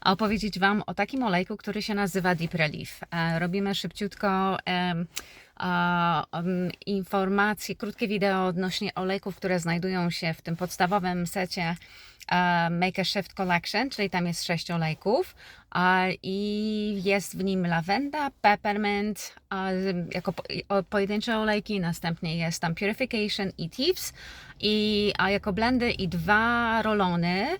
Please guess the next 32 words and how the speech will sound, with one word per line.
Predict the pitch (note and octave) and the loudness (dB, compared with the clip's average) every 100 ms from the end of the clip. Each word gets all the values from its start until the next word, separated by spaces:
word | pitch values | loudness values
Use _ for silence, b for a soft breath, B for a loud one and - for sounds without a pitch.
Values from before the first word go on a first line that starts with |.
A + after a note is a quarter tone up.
| B B B | B B B
Stress | - B3 B3 C4 | -4 2 2 4
Away | B3 A3+ A3+ A3 A3 - | 0 2 4 2 0 -4
i | G#3 G3+ G3+ - | -4 -2 -2 -4
Deep | F3+ G#3 - | -4 -4 0
Relief. | F#3+ E3 - - | 0 0 -4 -4
Magdalena | G3 F3 G#3 G3+ F#3+ | -4 2 2 4 2
widziałam, | F3+ F3+ F3+ E3+ | 0 0 0 0
że | E3+ | -4
wrzuciła | F3 E3+ G#3 | -6 -4 -2
już | E3+ E3+ | 0 0
wam | F3+ | -2
wideo | F3 F3+ F3+ F3 F3 - | 0 0 2 2 2 -2
o | |
Stress | E3+ F3+ E3+ E3 | -4 -4 -4 -4
Away, | D#3+ F#3+ E4+ B B B B B | -2 -2 -2 B B B B B
więc | F#3+ G3+ G3+ F#3 | 0 2 2 0
dzisiaj, | E3+ B3+ D4 B3+ B3+ A#3+ A3+ - | -2 0 2 2 4 2 0 0
a, | F#3+ G3 G3+ F#3+ F#3+ | 0 0 0 0 -2
k-, | - - - E3+ - | -8 -12 -8 -8 -4
trzy | - B3 | -2 -2
słowa | A3+ A3+ G3+ G#3+ G3 F3+ - | 2 2 4 2 2 0 -2
odnośnie | F3 F3 G3+ F#3 - F3+ | -4 -2 -2 -2 -2 -4
Deep | E3 E3 | -2 -4
Relief. | D#3+ C3 - - | -2 -2 -4 -8
Deep | A#3+ | -4
Relief, | B3+ A3+ C4+ - B B B | 0 0 -2 -6 B B B
tak | G3+ | 0
jak | A3 B3 | 2 4
mówię, | A#3 F#3+ F#3 G#3 C#4+ - | 2 4 2 2 0 -4
to | G#3+ | -2
jest | G#3 E3+ - | 0 0 2
rolon | F3 E3 D#3 A#3+ | 4 4 4 2